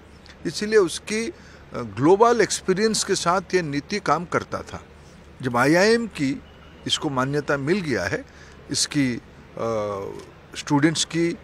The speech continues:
रिकॉग्निशन ग्लोबल स्फीयर पे होगा और हमारी तो ये अपेक्षा है, मुंबई being the financial capital of country, यहाँ ज़्यादा लोग वेल्थ क्रिएटर बने। ये एक फ्रंटियर इलाका है हमारे देश में,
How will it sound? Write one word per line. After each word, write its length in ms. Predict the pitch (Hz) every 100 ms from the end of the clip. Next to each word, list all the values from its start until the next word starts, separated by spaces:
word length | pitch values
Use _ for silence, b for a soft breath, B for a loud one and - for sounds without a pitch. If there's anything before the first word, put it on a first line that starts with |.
| - - - -
रिकॉग्निशन 800 | 113 117 127 147 135 151 - 156
ग्लोबल 440 | 151 120 117 151
स्फीयर 320 | 139 - 156
पे 160 | 147 175
होगा 300 | 143 147 180 - B B B B
और 100 | 135
हमारी 360 | 131 131 151 175
तो 180 | 175 175
ये 160 | 147
अपेक्षा 420 | 165 - 143 - 156
है, 100 | 160
मुंबई 420 | 135 135 143 160
being 300 | 139 143 143
the 100 | 143
financial 540 | - 143 165 175 170 147
capital 440 | 131 143 143 127
of 80 | 120 -
country, 300 | 117 107 143 - B B B B B -
यहाँ 220 | 160 190
ज़्यादा 480 | 139 131 135 175 208
लोग 320 | 160 185 208
वेल्थ 420 | 135 160 208 -
क्रिएटर 460 | 180 175 196 226 190
बने। 300 | 135 104 87 - - - - - - - - - - 151
ये 120 | 151
एक 280 | - 135 123 -
फ्रंटियर 460 | 135 123 165 151
इलाका 400 | 135 127 127 165
है 120 | 156
हमारे 320 | 165 156 160 160
देश 300 | 165 151 -
में, 120 | 196